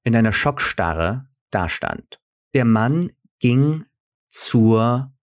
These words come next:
hinteren gläsernen Schiebetür. D M hat sich in ihrem Zimmer eingeschlossen, nachdem sie diesen Mann gesehen hatte. D M hat nicht angegeben, dass sie diesen Mann erkannt habe.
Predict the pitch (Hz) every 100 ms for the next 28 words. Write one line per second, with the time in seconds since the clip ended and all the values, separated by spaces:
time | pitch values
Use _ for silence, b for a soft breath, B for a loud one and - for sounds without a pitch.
0 | _ _ _ _ _ _ _ 147 151 127
1 | 120 120 117 _ _ _ - 117 120 117
2 | 110 104 98 - - 151 113 98 - 82
3 | 78 - _ 135 123 156 156 139 135 123
4 | 120 110 - 139 110 90 92 92 92 90
5 | 104 95 - 104 101 98 98 95 95 87
6 | 92 78 73 - - _ _ _ _ _
7 | _ 131 123 135 123 127 135 - _ _
8 | _ _ - 113 - _ _ _ 120 120
9 | 123 143 - 110 123 104 101 95 110 113
10 | 113 104 117 110 107 101 98 107 107 117
11 | 113 - 82 76 -